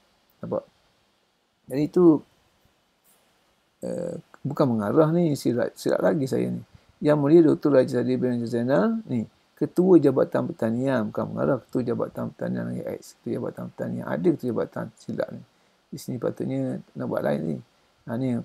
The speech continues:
pengarah Jabatan Pertanian lah tukar. Pengarah Jabatan Pertanian, bukan Ketua Jabatan Pertanian ni jarang, tak, tak apa ada.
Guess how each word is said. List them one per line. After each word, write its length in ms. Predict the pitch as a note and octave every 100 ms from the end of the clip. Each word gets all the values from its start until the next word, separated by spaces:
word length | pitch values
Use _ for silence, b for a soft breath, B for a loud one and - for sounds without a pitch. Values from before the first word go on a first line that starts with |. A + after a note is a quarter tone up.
| -
pengarah 240 | B2+ C3
Jabatan 400 | B2 A#2 A#2+ A2+
Pertanian 320 | A#2+ A#2+ A#2
lah 60 | A2
tukar. 400 | - - G2+ G#2+ _ _
Pengarah 400 | - A#2+ B2+ C3+
Jabatan 320 | A#2 - A#2 A2+
Pertanian, 320 | A2 A2 A2
bukan 240 | A#2 A#2
Ketua 240 | - B2+ B2
Jabatan 320 | A#2 - A#2+
Pertanian 400 | B2 A#2+ B2 B2
ni 240 | C3+ C#3+
jarang, 400 | C#3 B2+ B2 A#2+ A#2 - - -
tak, 160 | - -
tak 160 | -
apa 140 | C#3+ C3+
ada. 200 | C3 A#2